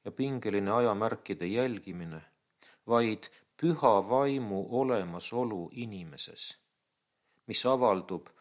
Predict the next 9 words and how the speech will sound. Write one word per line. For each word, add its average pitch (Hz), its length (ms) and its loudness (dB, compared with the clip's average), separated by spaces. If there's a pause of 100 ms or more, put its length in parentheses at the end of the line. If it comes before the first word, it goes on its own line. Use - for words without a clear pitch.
(200)
vaimu 117 500 -2
vilja 104 540 -6 (200)
ilmnemises. 80 880 -10 (2500)
Kui 151 200 6
inimeses 156 520 2
ei 165 340 4
ilmne 110 500 0
armastust, 123 920 -2 (880)
heatahtlikkust, - 1300 0